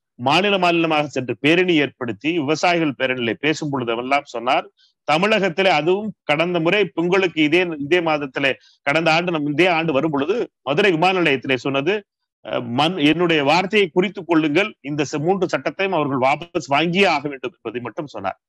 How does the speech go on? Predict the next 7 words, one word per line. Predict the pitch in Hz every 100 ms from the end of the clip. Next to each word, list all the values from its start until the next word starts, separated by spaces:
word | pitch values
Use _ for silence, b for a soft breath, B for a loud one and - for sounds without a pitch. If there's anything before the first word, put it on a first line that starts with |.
| 151
ஓராண்டுக்குள்ளே | 175 165 175 165 165
அது | 165
வாபஸ் | 135 139 147 131
வாங்க | 120
வேண்டிய | 104 107 - _ _
நிலைக்கு | 131 156 165 139
தள்ளப்பட்டது. | 120 135 131 110 101 95 -